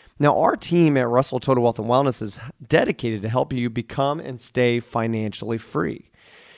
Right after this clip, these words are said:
Now, whether that's ensuring your money lasts through retirement or helping you retire debt-free without a mortgage payment, those are, you know, some, some big things, that, some big lofty goals that we have is we wanna make sure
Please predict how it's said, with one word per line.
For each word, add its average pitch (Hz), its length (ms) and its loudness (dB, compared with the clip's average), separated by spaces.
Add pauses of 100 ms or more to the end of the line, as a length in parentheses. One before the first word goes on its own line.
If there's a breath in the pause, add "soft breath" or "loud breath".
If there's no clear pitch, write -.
(160 soft breath)
Now, 139 160 6
whether 170 420 6
that's 143 280 4
ensuring 139 420 2
your 123 80 2
money 120 240 0
lasts 107 460 -2
through 117 220 -2
retirement 135 720 0
or 135 220 4
helping 131 360 2
you 127 160 2
retire 117 360 0
debt-free 120 520 -2
without 117 420 0
a 214 60 0
mortgage 101 400 -6
payment, - 240 -14 (520 soft breath)
those 143 540 0
are, 139 400 4 (600)
you 120 140 -2
know, 123 120 -4 (100)
some, - 380 -2
some 151 240 0
big 165 200 0
things, 185 340 2
that, 120 200 0
some 143 220 0
big 151 180 2
lofty 151 320 2
goals 143 240 2
that 135 80 0
we 131 140 0
have 139 260 2
is 107 100 -4
we 113 120 -2
wanna 131 240 0
make 156 180 -2
sure 117 400 -2